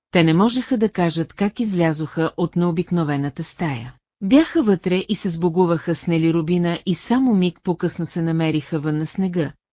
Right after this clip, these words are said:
забързани след Мери Попинс и ближейки разговорните си бомбони. „Знаеш ли, Майкъл“, каза Джейн, „смятам,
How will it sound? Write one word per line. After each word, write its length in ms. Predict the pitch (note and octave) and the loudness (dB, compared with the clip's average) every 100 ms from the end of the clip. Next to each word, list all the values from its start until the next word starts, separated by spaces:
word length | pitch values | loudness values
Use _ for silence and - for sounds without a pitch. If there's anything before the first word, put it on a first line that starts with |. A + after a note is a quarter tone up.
| - | -10
забързани 680 | D3 F3 E3+ E3 E3 E3 | 0 2 4 2 0 0
след 320 | D#3+ - D#3 - | -2 -2 -4 0
Мери 300 | D#3 D3+ D3+ | 0 0 0
Попинс 580 | G3+ G#3 A#3+ B3+ - - | -2 0 0 -2 -4 -4
и 120 | E3+ | -2
ближейки 560 | D#3 D#3 F#3 G#3+ B3 B3 | 2 2 2 0 0 0
разговорните 680 | A#3 F3+ D3 D3 D3 D3 D#3+ | 0 -2 -2 -2 -2 -6 -8
си 160 | - | -6
бомбони. 580 | F3 F#3+ E3+ C3 A#2 - _ _ - | -4 -2 -2 -4 -8 -14 _ _ -8
„Знаеш 520 | D#3+ A3+ D4+ C#4 - | 4 6 8 6 2
ли, 220 | D3+ D3+ - _ | -2 -2 -6 _
Майкъл“, 580 | F3 F#3 F3 - D#3+ D#3 - _ | 2 4 4 2 0 0 -2 _
каза 360 | - E3 E3 D3+ | 0 0 0 0
Джейн, 400 | F3 D3 B2+ C3 _ _ | 0 0 -2 -8 _ _
„смятам, 640 | - - F#3+ E3+ - E3+ | -18 0 4 4 2 -2